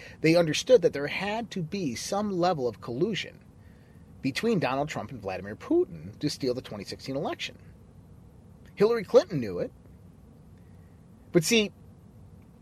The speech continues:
it's not what you think. See, Russia didn't go in there and change votes. Russia didn't go in there and steal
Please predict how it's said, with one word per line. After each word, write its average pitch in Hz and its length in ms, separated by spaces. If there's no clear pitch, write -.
it's - 180
not 156 220
what 120 120
you - 100
think. - 500
See, 190 200
Russia 175 420
didn't 165 280
go 147 260
in 165 160
there 101 400
and 110 180
change 139 400
votes. - 600
Russia 180 340
didn't 165 280
go 143 200
in 185 140
there 117 180
and 107 160
steal 196 680